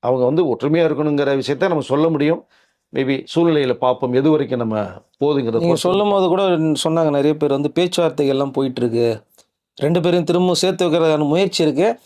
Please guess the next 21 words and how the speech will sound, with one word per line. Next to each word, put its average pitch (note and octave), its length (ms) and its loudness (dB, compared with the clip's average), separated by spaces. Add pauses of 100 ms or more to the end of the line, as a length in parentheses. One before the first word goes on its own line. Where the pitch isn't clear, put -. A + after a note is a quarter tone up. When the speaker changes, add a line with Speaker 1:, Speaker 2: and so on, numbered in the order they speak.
(360)
Speaker 2:
ஆனா A3+ 160 2
அது G#3+ 160 2
கொஞ்சம் F3 260 0
டவுட் G3+ 320 0
அப்படின்றாங்க. D#3 500 0 (220)
Instagram-ல B3+ 560 0
இருந்து A3 180 2
கூட A#3+ 120 2
இவங்க A3 180 0
போட்டோஸ் G#3+ 300 -2
எல்லாம் F#3 140 2
எடுத்துட்டாங்கன்னு D#3 440 -2
சொல்றாங்க C3 160 -2
Speaker 1:
கண்டிப்பா A2+ 240 -8
Speaker 2:
சார். A2 100 -10
Speaker 1:
சார். C3 140 -6
ஏன்னா F#3 160 0
இப்ப C#3 140 0 (140)
வந்து C#3+ 160 -2 (120)
நம்மளே G3+ 340 2 (140)
வந்து G3 160 0